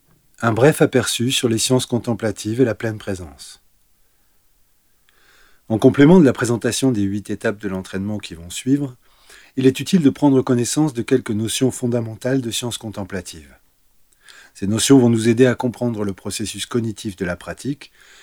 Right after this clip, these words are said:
et nous permettre de comprendre son expérience et la méthode d'entraînement.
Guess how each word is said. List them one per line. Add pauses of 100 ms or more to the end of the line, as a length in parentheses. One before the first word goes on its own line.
(140)
et
nous
permettre
de
comprendre
son
expérience
et
la
méthode
d'entraînement.